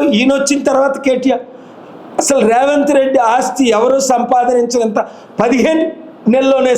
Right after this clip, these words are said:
సంపాదించాడని ఒకటి మాత్రం క్లియర్, ప్రజలకు అభివృద్ధి లేదు, వాళ్ళ కుటుంబాలకే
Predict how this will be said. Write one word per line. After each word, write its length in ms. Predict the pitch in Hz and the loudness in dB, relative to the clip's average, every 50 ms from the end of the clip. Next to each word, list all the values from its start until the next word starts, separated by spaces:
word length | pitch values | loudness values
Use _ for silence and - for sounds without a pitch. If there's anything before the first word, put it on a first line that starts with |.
| - - | 0 0
సంపాదించాడని 880 | 196 190 190 208 214 208 214 208 202 - 202 185 175 170 160 151 156 - - - - - - - - - - - - - - - - - - - - - - 226 269 | 0 0 0 0 0 0 0 0 0 0 0 2 2 2 0 0 -2 -6 -8 -14 -18 -20 -20 -20 -20 -20 -20 -20 -20 -20 -20 -20 -20 -20 -20 -20 -12 -4 -2 0 0
ఒకటి 220 | 269 - 294 - 539 - - | 0 0 0 0 0 0 0
మాత్రం 320 | - 269 - - 311 330 339 - - | 0 0 0 0 0 -2 -2 -2 0
క్లియర్, 320 | 240 262 269 277 240 - - - - - - - - - - - - - - - - - - - - - - - - - - - - - - - - | 0 2 2 2 2 0 -2 -4 -8 -12 -16 -18 -20 -20 -20 -20 -20 -20 -20 -20 -20 -20 -20 -20 -20 -18 -18 -18 -18 -18 -18 -18 -18 -18 -12 -4 -2
ప్రజలకు 460 | 208 220 220 214 - 240 247 240 285 269 226 | 0 0 2 2 2 0 0 0 0 0 0
అభివృద్ధి 360 | 208 190 214 220 220 214 233 233 208 | 2 0 0 0 0 0 0 2 2
లేదు, 280 | 190 180 170 180 202 196 175 190 202 - - - - - - - - - - - - - - - - - - - - - - - - - - - - - - - - - 147 185 | 2 2 2 2 2 2 2 0 -2 -4 -6 -12 -18 -20 -20 -20 -20 -20 -20 -20 -20 -20 -20 -20 -20 -20 -18 -18 -18 -18 -18 -18 -18 -18 -18 -16 -18 -16 -16 -12 -4 -2 0 0
వాళ్ళ 280 | 208 220 254 294 302 311 294 294 - | 2 2 2 2 2 0 0 0 0
కుటుంబాలకే 680 | 269 - 269 269 247 240 247 240 233 226 233 277 294 | 0 0 0 0 2 2 2 2 2 0 2 2 2